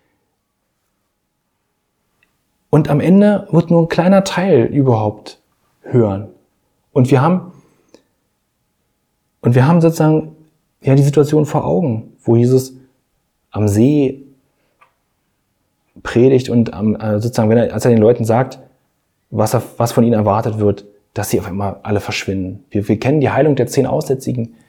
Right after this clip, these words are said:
Wie viele sind zurückgekommen? Und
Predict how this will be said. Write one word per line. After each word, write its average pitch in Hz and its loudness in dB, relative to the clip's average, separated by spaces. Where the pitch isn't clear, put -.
Wie 123 0
viele 135 2
sind 131 0
zurückgekommen? 120 -8
Und 110 0